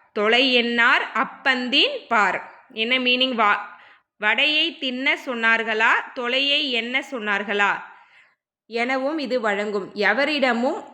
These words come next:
உள்ள பயனுடைய பண்பை போற்றிக் கொள்ள வேண்டுமே இல்லாமல் குறைகளை எடுத்து கூறுவது முறையன்று. ஒருத்தவங்க வந்து அவங்க கிட்ட நிறைய ப்ளஸ் பாயிண்ட்ஸ் இருக்கும், அதை விட்டுட்டு நம்ம மைனஸ் பாயிண்ட்ஸ் நிறைய சொல்லுவோம். அப்படி சொல்லக்கூடாது.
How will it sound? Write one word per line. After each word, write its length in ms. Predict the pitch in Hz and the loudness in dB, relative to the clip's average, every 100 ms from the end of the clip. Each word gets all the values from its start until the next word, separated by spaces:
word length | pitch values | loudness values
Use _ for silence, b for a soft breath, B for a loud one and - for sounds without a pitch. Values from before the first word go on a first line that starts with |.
| - | -8
உள்ள 440 | - 233 285 330 320 | -2 0 2 2 2
பயனுடைய 680 | 240 214 247 254 269 277 | 0 0 0 0 2 0
பண்பை 420 | 240 214 208 247 339 | 0 0 0 0 0
போற்றிக் 480 | 269 269 247 277 | 0 0 -2 -4
கொள்ள 220 | 247 233 214 | 0 0 2
வேண்டுமே 580 | 214 220 240 240 247 | 2 2 2 2 2
இல்லாமல் 640 | 214 202 226 220 202 247 - | 2 0 2 2 2 0 0
குறைகளை 600 | 285 302 320 294 277 269 | 2 4 4 2 2 4
எடுத்து 360 | 220 226 269 | 2 0 -8
கூறுவது 440 | 214 240 240 214 269 | -4 0 2 0 0
முறையன்று. 540 | 233 208 208 185 180 - B B B - | 0 0 0 0 -6 -10 B B B -4
ஒருத்தவங்க 440 | 226 233 240 240 | -2 0 0 2
வந்து 420 | 226 226 277 392 427 - | 2 2 2 2 0 -4
அவங்க 220 | - 233 254 | -2 -2 2
கிட்ட 160 | 285 | 2
நிறைய 300 | 285 240 269 | 4 2 0
ப்ளஸ் 300 | 269 233 226 | -2 -6 -2
பாயிண்ட்ஸ் 220 | 262 240 | 0 0
இருக்கும், 260 | 226 202 202 | -2 -4 0
அதை 220 | 170 214 | 2 2
விட்டுட்டு 320 | 254 247 294 | 0 -2 -4
நம்ம 240 | 302 247 214 | -2 0 0
மைனஸ் 300 | 233 269 - | 0 -4 -2
பாயிண்ட்ஸ் 260 | 233 226 233 | -4 -2 -4
நிறைய 260 | 202 202 | 0 0
சொல்லுவோம். 320 | 220 208 185 | -2 -4 -2
அப்படி 180 | 190 190 | 0 0
சொல்லக்கூடாது. 760 | 214 220 247 240 220 208 320 | 0 -2 0 2 2 4 2